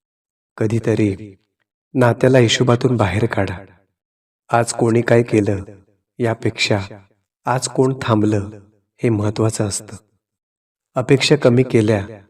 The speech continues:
तर प्रेम वाढतं, आणि प्रेम वाढलं तर नातं आपोआपच मजबूत होतं. कधीकधी नातं वाचवायचं असेल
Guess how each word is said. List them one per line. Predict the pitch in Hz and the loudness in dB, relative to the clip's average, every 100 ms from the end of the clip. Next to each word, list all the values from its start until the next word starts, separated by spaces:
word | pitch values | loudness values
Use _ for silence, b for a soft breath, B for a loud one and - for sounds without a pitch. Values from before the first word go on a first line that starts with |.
| _ _ _ | _ _ _
तर | 120 | -6
प्रेम | - 117 113 | 0 0 2
वाढतं, | 107 95 90 - 98 - _ _ _ _ _ _ _ | 2 -2 -4 -8 -12 -12 _ _ _ _ _ _ _
आणि | 113 | -2
प्रेम | 113 107 110 110 | -2 0 2 2
वाढलं | 101 98 101 101 87 101 _ _ _ _ _ - | 2 0 -2 -4 -8 -18 _ _ _ _ _ -4
तर | 123 | 0
नातं | 120 104 113 117 101 107 101 _ _ _ _ | 2 0 0 -2 -2 -4 -16 _ _ _ _
आपोआपच | 120 - 123 123 127 123 | -6 -2 -2 2 0 0
मजबूत | 110 110 113 - | -2 -2 -4 -6
होतं. | - - 95 _ _ _ _ _ - | -10 -16 -18 _ _ _ _ _ -4
कधीकधी | 117 131 131 131 | 2 4 4 4
नातं | 120 107 123 127 | 4 2 2 2
वाचवायचं | 113 101 117 110 - 107 | 2 2 0 0 2 0
असेल | 101 110 98 | 0 -4 -6